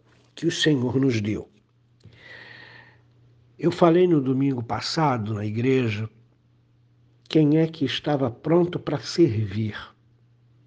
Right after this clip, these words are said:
E o serviço na casa de Deus, ele é feito através dos dons do Espírito Santo.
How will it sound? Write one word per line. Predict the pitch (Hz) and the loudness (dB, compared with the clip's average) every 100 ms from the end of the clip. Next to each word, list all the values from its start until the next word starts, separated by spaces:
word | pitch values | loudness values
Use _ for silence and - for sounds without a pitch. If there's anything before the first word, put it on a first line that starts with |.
| _ _ _ _ _ _ _ _ _ _ - | _ _ _ _ _ _ _ _ _ _ -6
E | 143 | 2
o | 156 | 4
serviço | - 156 117 107 170 170 131 | 4 2 2 4 2 0 -4
na | 120 | -6
casa | 117 127 113 | -4 -2 -2
de | 104 101 | -4 -6
Deus, | 110 127 113 - - | -2 -2 -2 -6 -12
ele | - 120 | -6 -4
é | 113 | -4
feito | - 139 - | -4 -6 -6
através | 104 117 104 123 117 | -8 -6 -2 -2 -2
dos | 107 104 | -2 -4
dons | 95 113 135 110 | -4 0 0 0
do | 104 | -4
Espírito | 107 - 107 104 95 | -8 -10 -8 -8 -8
Santo. | - - 92 78 _ - | -10 -8 -8 -10 _ -20